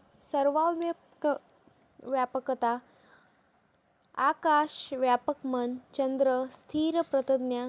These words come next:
सूर्य, कर्तव्य आणि ऊर्जा, कबूतर,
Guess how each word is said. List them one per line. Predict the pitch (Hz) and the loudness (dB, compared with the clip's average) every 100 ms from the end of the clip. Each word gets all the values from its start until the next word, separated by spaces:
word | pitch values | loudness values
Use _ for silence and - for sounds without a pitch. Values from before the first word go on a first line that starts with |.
| 254 | -8
सूर्य, | - - 311 330 349 320 277 269 269 - _ _ _ _ _ _ _ _ _ _ _ _ _ _ _ _ _ | -12 -6 0 2 2 2 2 0 -4 -14 _ _ _ _ _ _ _ _ _ _ _ _ _ _ _ _ _
कर्तव्य | 294 294 - 349 330 339 - | 0 0 2 2 4 0 0
आणि | 277 277 285 - | -2 -2 -4 -4
ऊर्जा, | 254 240 226 247 214 - - _ - _ _ _ _ | -2 -2 2 0 0 -10 -20 _ -20 _ _ _ _
कबूतर, | 269 254 302 - 277 254 | 0 2 0 2 2 2